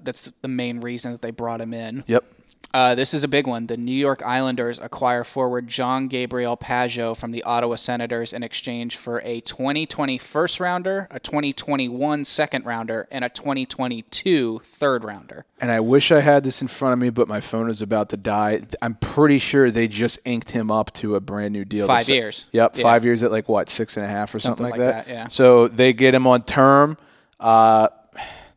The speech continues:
Speaker 2: sheesh. <laughs> That's a lot. Uh, a
Speaker 1: That's
Speaker 2: first
Speaker 1: my
Speaker 2: round
Speaker 1: th-, that's
Speaker 2: pick.
Speaker 1: my thing.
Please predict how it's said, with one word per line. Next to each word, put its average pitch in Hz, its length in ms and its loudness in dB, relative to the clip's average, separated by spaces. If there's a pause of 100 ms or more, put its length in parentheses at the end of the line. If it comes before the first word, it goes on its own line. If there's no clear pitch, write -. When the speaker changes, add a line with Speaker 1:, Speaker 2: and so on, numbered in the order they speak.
(580)
Speaker 2:
sheesh. - 460 -6 (760)
<laughs> - 400 -18
That's 117 200 -2
a 117 60 2
lot. 104 460 0 (260)
Uh, 110 380 6 (320)
a 107 80 2
Speaker 1:
That's - 60 -10
Speaker 2:
first 151 280 6
Speaker 1:
my 156 100 6
Speaker 2:
round 160 120 6
Speaker 1:
th-, - 140 -20
that's 175 160 6
Speaker 2:
pick. 165 80 4
Speaker 1:
my 139 140 2
thing. 123 440 -4